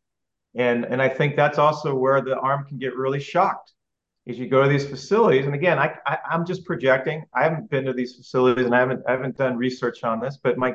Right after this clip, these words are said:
gut tells me that, you know, kids are going to these facilities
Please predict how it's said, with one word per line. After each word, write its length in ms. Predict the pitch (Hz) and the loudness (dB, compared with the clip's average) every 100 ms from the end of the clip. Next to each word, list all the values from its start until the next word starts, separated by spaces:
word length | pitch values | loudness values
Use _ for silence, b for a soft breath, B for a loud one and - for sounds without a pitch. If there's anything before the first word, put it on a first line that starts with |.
| - | 0
gut 220 | 135 143 | 0 0
tells 320 | - 120 120 | -2 -4 -4
me 140 | 139 135 | -8 -6
that, 260 | 117 120 120 - _ _ _ _ - | 0 0 0 -8 _ _ _ _ -8
you 100 | 135 | -6
know, 80 | - | -4
kids 220 | 151 131 | -6 -4
are 60 | |
going 220 | 135 131 135 | 0 0 0
to 40 | |
these 160 | 131 - | -2 -6
facilities 800 | - - 175 180 113 120 156 | -16 -4 0 2 2 -2 -6